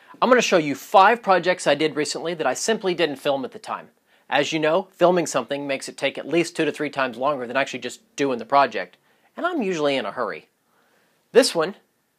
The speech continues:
is number three. Number one, the ring roller. This is a three D printed body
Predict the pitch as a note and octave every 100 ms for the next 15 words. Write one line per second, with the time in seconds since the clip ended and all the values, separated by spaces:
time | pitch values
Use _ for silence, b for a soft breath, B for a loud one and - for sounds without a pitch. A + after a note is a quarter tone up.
0 | - C3+ C3 A#2 C#3+ C3+ G#2+ - _ _
1 | _ _ _ _ _ _ _ _ _ _
2 | D3+ G#3 C4 F3+ G#2+ - _ _ _ -
3 | F3+ G#3 C#3+ G#2+ G#2 - - - - -
4 | - - - - - - - - - -
5 | - - - - - - - - - -
6 | E3 C#3+ C3+ A3 B3 C4 A#3 G#3+ D#3 A#2
7 | A#2